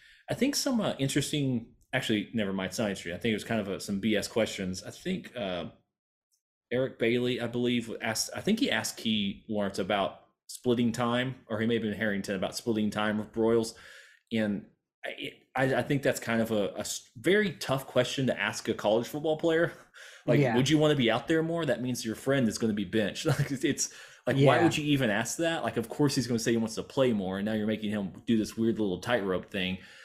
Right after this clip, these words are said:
Speaker 1: Uh, I can tell there's probably some players who wanna go out there. Um, but as far as, like, major changes, I don't think you can do much on linebacker. Uh, maybe solidifying that Cheetah role,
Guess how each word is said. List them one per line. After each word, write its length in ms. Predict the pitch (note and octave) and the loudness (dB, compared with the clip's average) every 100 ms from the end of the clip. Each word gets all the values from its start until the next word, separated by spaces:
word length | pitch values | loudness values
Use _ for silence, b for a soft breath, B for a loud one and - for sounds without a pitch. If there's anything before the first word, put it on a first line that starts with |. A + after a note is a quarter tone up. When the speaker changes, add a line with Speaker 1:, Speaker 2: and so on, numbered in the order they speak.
| B A2+ | B 0
Speaker 1:
Uh, 280 | A2+ G#2 G2+ - _ C#3+ | 2 2 0 -8 _ -2
I 100 | D3 | 2
can 160 | D#3+ | 0
tell 240 | C#3+ C#3 B2+ | 2 2 2
there's 160 | A#2+ | -2
probably 440 | - A2+ A2+ A2 G#2+ | -2 0 0 0 -4
some 160 | G#2+ | -6
players 300 | - G#2+ G#2 | 0 0 0
who 120 | A2 | -2
wanna 280 | F#2 G2+ G#2+ | -2 0 0
go 120 | F#2+ | 2
out 180 | G2 A2 | 0 0
there. 300 | C#3 C3+ C3+ B B B - | 0 -2 -4 B B B -6
Um, 440 | G2+ G2+ F#2+ - _ _ _ _ - | -2 0 0 -4 _ _ _ _ -6
but 100 | A#2+ | -4
as 160 | C#3 - | -2 -4
far 340 | - E3+ E3+ | -2 0 2
as, 180 | C#3 - | 0 0
like, 320 | G#2 F#2 - _ _ _ _ _ _ | 0 -2 -6 _ _ _ _ _ _
major 360 | A2 A#2 C3+ D3+ | -2 0 0 -4
changes, 420 | D#3+ D#3 D#3 C#3 | -4 -2 -2 -2
I 140 | A2+ | 0
don't 120 | B2+ C#3 | 0 0
think 120 | C#3 | -2
you 80 | C3+ | -2
can 40 | |
do 120 | C3+ | 0
much 200 | C#3 C3+ | 0 -2
on 140 | C3+ B2+ | -2 0
linebacker. 680 | B2 C3 C3+ C3+ C#3 C3+ - _ _ _ _ _ - - | 0 0 -2 -2 -4 -4 -10 _ _ _ _ _ -14 -2
Uh, 160 | A2+ G#2 | 0 0
maybe 180 | B2+ B2+ | 0 0
solidifying 680 | C3 A#2+ A2+ A#2+ B2 B2 B2 | 0 2 4 4 2 2 2
that 180 | A2 - | -2 -4
Cheetah 320 | - C3+ C#3+ | -2 0 0
role, 400 | D3+ D3+ D#3+ | 2 0 0